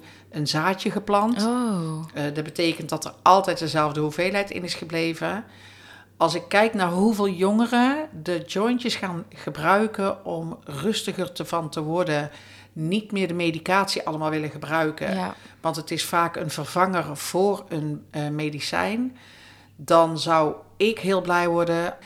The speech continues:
Speaker 1: dat de overheid de productie gaat doen voor die medicinale wiet en die in de coffeeshop gaat,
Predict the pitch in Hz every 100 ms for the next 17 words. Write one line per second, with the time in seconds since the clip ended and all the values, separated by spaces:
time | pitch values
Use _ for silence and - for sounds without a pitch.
0 | - - 156 147 - - 180 175 156 160
1 | 160 156 - - - - 147 160 160 156
2 | 147 214 196 175 160 151 147 151 - -
3 | 160 147 156 175 175 165 156 151 147 147
4 | - 156 147 147 123 185 - 160 151 156
5 | 147 147 - 139 - - - 127 127